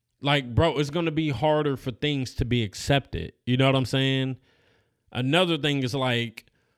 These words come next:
there's some talk about segregation, right? And people are mad, but at the same time, it's like, yo, y'all don't realize that you're telling people to date their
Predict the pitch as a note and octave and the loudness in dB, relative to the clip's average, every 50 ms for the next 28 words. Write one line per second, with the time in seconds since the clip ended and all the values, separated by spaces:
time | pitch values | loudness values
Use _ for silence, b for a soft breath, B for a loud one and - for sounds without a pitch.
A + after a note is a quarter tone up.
0 | _ _ _ _ _ - G#2+ A2 D#3+ F3+ F3 - - - E3 D3 B2+ - - D3+ | _ _ _ _ _ -8 -2 0 2 2 2 -2 -2 -2 -2 -2 0 2 2 4
1 | D3 D3 - - C#3+ C3+ C3 B2 A2 - - - D3+ D3 C#3 B2 B2+ A2+ F#2+ A#2+ | 4 2 2 0 2 2 2 0 0 -4 -4 -2 0 0 0 0 -2 -2 0 2
2 | C3 D3 C#3 A2+ - - G2+ F2+ E2+ F2+ G#2 A#2 A#2+ - - A#2+ B2 A2 - G3+ | 2 4 2 2 0 -2 -2 -2 -2 -2 0 0 0 -2 -2 -2 4 4 4 4
3 | G#3 E3+ F3 E3 C#3+ A#2+ A2 G2+ G#2+ C3 D3 D#3+ E3 D#3 C#3 B2 G2+ A2 C3 B2 | 4 0 0 0 0 0 -2 -2 -2 0 0 2 2 2 0 -2 -2 -4 -4 -4
4 | B2+ A2+ - A2+ - - - - D3+ D#3 E3 E3 E3 C#3 - F3 F#3 G#3 G3+ E3+ | -4 -8 -8 -10 -10 -10 -6 -4 -2 -2 0 -2 -2 -2 -2 -2 -2 -2 -2 -2
5 | D3+ D3 D3 D3+ D3+ D3 - b b b b b b b b b b B2+ - D#3+ | -2 -2 -2 -4 -6 -8 -12 b b b b b b b b b b -4 -2 -2
6 | D3+ B2 G#2+ C3+ D#3 D3+ C#3 A#2+ A2 G2+ G#2+ B2 C#3 D3+ D#3 D#3+ D3 C3 B2 C3+ | -2 0 0 0 0 0 0 -2 -4 -4 -4 -2 -2 0 -2 -2 -4 -4 -4 -2
7 | D#3+ F3 F3 E3 D3+ D3 C#3 A#2 A#2 B2 G#2+ - E3 E3+ C#3+ - - - E3 E3 | -2 -2 -2 -2 -2 -2 -2 -2 -4 -6 -6 -6 -8 -8 -8 -6 -6 -4 -2 -2
8 | F3 F3 D#3+ C#3+ - - D#3+ C#3 B2 C#3 C#3+ C#3+ D3 - b b b b b b | -2 -4 -4 0 0 0 0 0 -4 -6 -8 -8 -8 -10 b b b b b b
9 | b b - D#3+ D3 B2+ G#2+ F#2+ - C3+ C3 C#3 C#3+ C3+ - _ _ - B2+ C3+ | b b -2 -2 -2 -2 -4 -8 -4 -2 -2 -2 -2 -4 -8 _ _ -8 -4 -4
10 | C3+ - | -4 -4